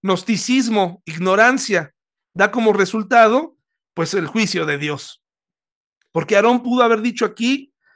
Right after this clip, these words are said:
eh, "Yo no voy a participar de esto, yo no voy a dirigir esto, yo me voy a subir con mi hermano y, y hagan lo que ustedes crean". Pero él se sintió parte,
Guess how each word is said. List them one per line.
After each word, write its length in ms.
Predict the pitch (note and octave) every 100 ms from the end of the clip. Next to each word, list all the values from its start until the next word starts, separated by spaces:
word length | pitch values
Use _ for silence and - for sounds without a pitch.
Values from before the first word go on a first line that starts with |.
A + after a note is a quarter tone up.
| _ _ _ _
eh, 540 | F3 E3 D#3+ D#3+ D#3+ _ -
"Yo 240 | C#3+ G#3+
no 120 | B3+
voy 180 | B3 C#4
a 100 | A#3+
participar 560 | A3 F3+ D#3+ E3+ F#3+ F3
de 140 | E3+
esto, 420 | G3 C4+ D#4 G4 _ _ _
yo 160 | D#3 A#3
no 140 | C4
voy 260 | G#3+ G#3+ C4+
a 80 | B3
dirigir 400 | G3+ F#3+ F3+ F3+
esto, 460 | D#3+ - B3 B3+ _ _ _ _ _
yo 140 | D3
me 100 | F3+
voy 160 | E3+ A3+
a 80 | C4
subir 300 | A#3 A3 A#3
con 140 | A#3+
mi 80 | G3
hermano 420 | E3+ F#3+ A3 A3+
y, 140 | G#3+ - _
y 120 | F3+
hagan 240 | G3 G#3+
lo 140 | G3 E3
que 80 | D3+
ustedes 360 | - G3 F3+
crean". 380 | - F3 E3 D3+ _ _ _
Pero 240 | G#3+ A3+
él 180 | D#4 E4+
se 100 | C4+
sintió 460 | - A3+ G3 B3+ -
parte, 640 | C4 C#4 D4 C4+ C#4